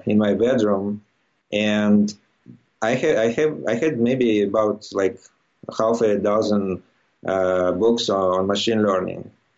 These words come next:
And I realized that I bought those books, but I never finished a-,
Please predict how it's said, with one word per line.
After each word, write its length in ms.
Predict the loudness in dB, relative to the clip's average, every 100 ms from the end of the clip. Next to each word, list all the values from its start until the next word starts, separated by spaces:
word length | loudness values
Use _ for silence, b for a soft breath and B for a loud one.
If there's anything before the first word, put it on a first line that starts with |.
| _ _
And 260 | -2 0 0
I 240 | 2 2 -2 _ _ _ _ _ -4
realized 600 | 0 0 0 0 -2 0
that 240 | 0 -2 -16 _ _ _ _ _ _ -2
I 140 | -2
bought 360 | 0 0 0 -4 -2
those 260 | 0 0
books, 440 | 0 0 0 -6 -6
but 200 | -2 0
I 80 | 2
never 300 | 2 2 0
finished 460 | 0 0 0 -2
a-, 40 | -2